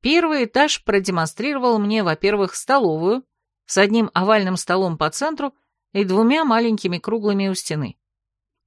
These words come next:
Во-вторых, гостиную с роялем и картинами на стенах.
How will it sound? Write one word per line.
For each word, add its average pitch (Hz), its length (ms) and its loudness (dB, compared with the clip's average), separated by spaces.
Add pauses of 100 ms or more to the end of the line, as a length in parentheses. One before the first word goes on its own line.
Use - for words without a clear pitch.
(100)
Во-вторых, 269 500 2
гостиную 233 720 2
с - 140 -2
роялем 262 520 2
и 247 40 0
картинами 208 580 -2
на 196 140 -2
стенах. 165 560 -6